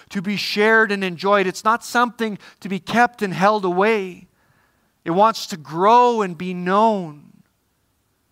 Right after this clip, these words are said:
And so he's shown us what that love and relationship looks like as he listens to us. And so it's one of the most important things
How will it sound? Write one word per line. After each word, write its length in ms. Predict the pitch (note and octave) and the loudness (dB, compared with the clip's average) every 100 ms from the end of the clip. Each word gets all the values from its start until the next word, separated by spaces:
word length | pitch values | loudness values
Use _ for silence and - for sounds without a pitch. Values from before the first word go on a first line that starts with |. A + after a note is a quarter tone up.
| _ _ _ _ - | _ _ _ _ -16
And 100 | E3+ | -10
so 120 | F#3 | -6
he's 260 | F3+ F#3 | -6 -6
shown 480 | - - G3+ A3+ B3 | -10 -6 -2 -2 -2
us 160 | G3 - | -4 -6
what 140 | F3 | -2
that 200 | F#3 F3+ | 2 2
love 400 | F#3 F#3 G#3 F#3 | 2 2 2 0
and 100 | F3+ | -6
relationship 680 | E3+ E3+ G3 G3+ F#3+ F3 F3+ | -4 0 0 -2 -6 -10 -12
looks 320 | D#3+ G3+ - | -6 -8 -6
like 220 | G#3+ F3+ F3 | -2 -2 -2
as 160 | D#3+ | -6
he 160 | - F3+ | -8 -8
listens 720 | F3 F#3 F#3+ - F3+ F3 D#3+ - - | -6 -6 -8 -10 -12 -12 -16 -20 -20
to 120 | - - | -18 -2
us. 360 | F#3 F#3 - | 0 0 -2
And 100 | E3+ | -14
so 220 | - F3+ | -8 -4
it's 180 | E3+ - | -4 -6
one 220 | E3+ G3+ | -6 -4
of 100 | G#3+ | -4
the 80 | E3 | -8
most 560 | D#3+ E3+ G3 G3+ - - - - - | -12 -4 -2 -2 -6 -16 -20 -20 -14
important 720 | F3 D#3 - G#3 A3 G3+ G3 | -12 -12 -6 0 0 0 -10
things 540 | - G3+ G3+ F#3+ E3+ | -8 -4 -4 -4 -8